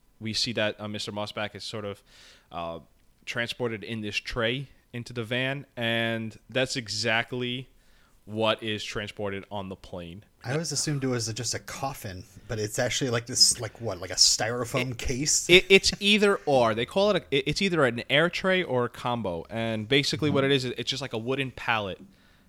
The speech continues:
Speaker 1: And if a person is flying without a casket, they'd go in, in the, in what we see at the end of the episode, which is just a combo. It's just a, basically a wooden pallet and then cardboard box that goes on top.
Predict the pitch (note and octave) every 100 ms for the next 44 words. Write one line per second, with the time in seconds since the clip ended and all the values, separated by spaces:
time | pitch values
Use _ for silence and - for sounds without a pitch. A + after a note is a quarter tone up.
0 | _ C3 A#2+ A#2+ B2 B2 A#2+ - D3 C#3+
1 | D#3 C#3+ B2+ - - B2+ B2+ B2+ B2+ A#2+
2 | _ G#2+ G#2 - A2+ B2+ D#3 - - D#3
3 | - E3 E3+ - A3 - - B2 A#2 A#2
4 | B2 A#2+ A2+ A2+ A2 G#2+ A2 G#2+ G#2+ G#2
5 | G#2+ - A2+ - A#2+ G#2+ A2+ A2 A2 G#2
6 | G#2 G#2 - - - D#2 D2+ G2+ A2 G#2+
7 | - G#2+ - G#2+ - G#2+ G2+ E2 - -
8 | - - - G#2+ G#2+ - G#2 - F#2 G#2
9 | G#2 F#2+ G2 A#2+ B2+ - C3+ F3+ F3+ G#2+
10 | G#2 - A#2+ A2+ A2 G#2+ F#2+ G2+ G2 -
11 | F#2+ F#2+ G2 F#2 - E2+ -